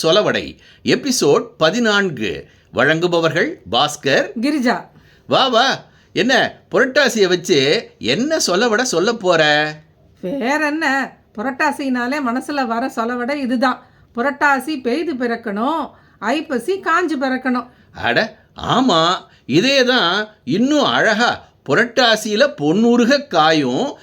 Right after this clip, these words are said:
Speaker 1: ஐப்பசியில மண் உருக பெய்யும்பாங்க.
Speaker 2: இப்படி இல்லாம, அப்படி இல்லாம, புரட்டாசியை பத்தி ஒரு சொலவடை இருக்கு, உங்களுக்கு தெரியுமா? புரட்டாசி பெய்தாலும் பெய்யும், காஞ்சாலும் காயும்.
Speaker 1: ஓ, அப்படியா?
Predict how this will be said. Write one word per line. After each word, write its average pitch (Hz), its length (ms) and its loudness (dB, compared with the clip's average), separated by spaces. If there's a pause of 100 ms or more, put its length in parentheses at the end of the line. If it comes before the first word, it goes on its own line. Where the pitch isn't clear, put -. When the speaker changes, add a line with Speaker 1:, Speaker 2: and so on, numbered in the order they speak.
(120)
Speaker 1:
ஐப்பசியில 240 760 2 (220)
மண் 165 300 2
உருக 311 320 4
பெய்யும்பாங்க. 247 840 0 (720)
Speaker 2:
இப்படி 349 460 -2
இல்லாம, 240 440 0 (340)
அப்படி 359 420 -6
இல்லாம, 196 560 -4
புரட்டாசியை 320 600 -4
பத்தி 285 220 -6
ஒரு 294 220 -2
சொலவடை 302 400 -2
இருக்கு, 302 340 -6
உங்களுக்கு 302 340 -6
தெரியுமா? 330 500 -4 (520)
புரட்டாசி 233 640 -4
பெய்தாலும் 254 560 -2
பெய்யும், 277 600 -4 (240)
காஞ்சாலும் 311 600 2
காயும். 311 440 -2 (200)
Speaker 1:
ஓ, 269 380 0 (220)
அப்படியா? - 480 -2